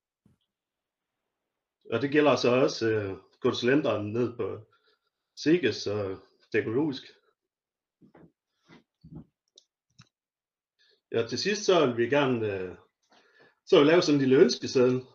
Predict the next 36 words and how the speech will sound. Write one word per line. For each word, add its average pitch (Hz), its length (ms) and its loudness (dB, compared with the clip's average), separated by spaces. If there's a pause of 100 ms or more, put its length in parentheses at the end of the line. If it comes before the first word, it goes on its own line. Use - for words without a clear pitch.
(300)
at, 117 240 -4
øh, 107 400 -4 (560)
næste 190 240 4
år, 147 100 4
så 180 160 2
vil 127 100 -2
vi 110 60 -6
gerne 139 200 2
have 113 360 -2
masser 135 340 0
af 98 240 -6
forsøg, 202 440 0 (880)
og 123 120 0
regn 160 240 2
og 113 80 0
sol, 185 300 2
det 190 120 6
skal 110 160 -2
være 101 220 -4
jævnt 143 240 0
fordelt 160 460 -2
i, 107 40 -8
øh, 101 280 -4
hele 127 200 -2
vækst-, 185 380 0
vækstsæsonen, 139 680 -2 (560)
og 120 80 -2
så 151 180 0
vil 127 100 -4
vi 110 140 -4
gerne 131 240 -2
have 131 140 -4
noget 104 200 -4
stille 151 320 -2
vejr. 147 360 -4 (840)
Og 110 300 -6